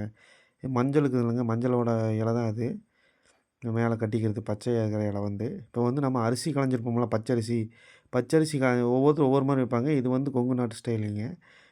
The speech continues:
இது வந்து பச்சரிசி கழுவுன தண்ணியை, அ, கீழே ஊத்தாம அந்த தண்ணியை ஃபுல்லா ஊத்திக்கிறோம். ரெட்டை பொங்கலுங்காட்டி ரெண்டு சட்டிக்குமே அதே மாதிரி. ரெட்டை சட்டிக்குமே எவ்வளோ அரிசி பிடிக்குமோ அதுக்கு தகுந்த மாதிரி எடுத்து வச்சுக்கோங்க.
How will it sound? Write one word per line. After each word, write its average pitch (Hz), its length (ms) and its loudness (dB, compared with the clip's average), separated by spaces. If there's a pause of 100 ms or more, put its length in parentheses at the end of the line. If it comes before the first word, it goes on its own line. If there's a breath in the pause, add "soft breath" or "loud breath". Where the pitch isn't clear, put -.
(120 soft breath)
இது 127 140 -2
வந்து 135 160 0
பச்சரிசி 151 460 2
கழுவுன 135 340 2
தண்ணியை, 123 560 2 (460)
அ, 120 120 0
கீழே 135 280 2
ஊத்தாம 120 400 0
அந்த 120 240 0
தண்ணியை 143 220 0
ஃபுல்லா 127 420 -2
ஊத்திக்கிறோம். 117 440 0 (460 soft breath)
ரெட்டை 120 240 0
பொங்கலுங்காட்டி 143 360 0
ரெண்டு 131 220 2
சட்டிக்குமே 135 440 0
அதே 127 220 2
மாதிரி. 113 240 0 (1400)
ரெட்டை 127 300 -2
சட்டிக்குமே 139 460 0
எவ்வளோ 139 220 2
அரிசி 131 240 0
பிடிக்குமோ 143 300 -2
அதுக்கு 131 240 0
தகுந்த 127 100 -2
மாதிரி 139 200 0
எடுத்து 123 180 -4
வச்சுக்கோங்க. 127 380 -8